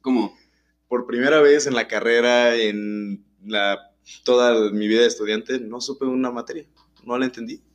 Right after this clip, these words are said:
Speaker 2: Y reprobé
Speaker 1: ¿Ah, sí, de
Speaker 2: una
Speaker 1: plano?
Speaker 2: materia. Reprobé una, mi primera
Speaker 1: Wow.
Speaker 2: materia este semestre.
Speaker 1: Órale.
Speaker 2: Bueno, no la reprobé. Me pusieron N P. Bueno.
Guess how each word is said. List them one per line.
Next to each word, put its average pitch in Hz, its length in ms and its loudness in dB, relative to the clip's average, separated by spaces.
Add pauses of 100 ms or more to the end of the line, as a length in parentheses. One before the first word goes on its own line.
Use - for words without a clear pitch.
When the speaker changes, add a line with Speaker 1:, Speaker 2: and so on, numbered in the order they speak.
(100)
Speaker 2:
Y 113 160 2
reprobé 104 300 2
Speaker 1:
¿Ah, - 20 6
sí, 107 80 8
de 113 60 4
Speaker 2:
una 127 100 6
Speaker 1:
plano? 110 180 4
Speaker 2:
materia. 110 300 2 (260)
Reprobé 104 340 -6
una, 120 280 -2
mi 120 100 0
primera 113 360 0
Speaker 1:
Wow. 110 100 0
Speaker 2:
materia 110 220 2
este - 160 -8
semestre. 101 420 -10 (220)
Speaker 1:
Órale. 98 400 -6 (260)
Speaker 2:
Bueno, 196 220 4
no 240 100 6
la 277 140 6
reprobé. 135 340 0 (1300)
Me 139 140 0
pusieron 156 380 0
N 135 180 0
P. - 240 -18 (180)
Bueno. 101 240 -12